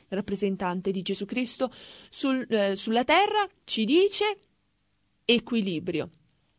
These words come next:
Non il comunismo, non il liberalismo. L'equilibrio ci vuole. Quando non c'è l'equilibrio,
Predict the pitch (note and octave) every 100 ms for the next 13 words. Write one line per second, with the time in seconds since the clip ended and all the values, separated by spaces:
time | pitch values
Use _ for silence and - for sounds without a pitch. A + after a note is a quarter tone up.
0 | _ _ _ _ G#3 A3+ B3+ B3 A3+ A3
1 | G#3 G#3 G3 F#3+ F#3+ F3+ G#3 A#3 A#3+ G#3+
2 | G3 F#3+ G#3+ G#3+ G3+ G3 F#3+ G3 B3+ A#3
3 | G3+ E3+ - - _ _ _ _ B3 B3
4 | B3 A3 G3+ E3 E3 - F3 E3+ E3 F3+
5 | - F3+ G3+ F#3+ G3 A3 G3+ G3 - F3+
6 | B3 C4+ A3 E3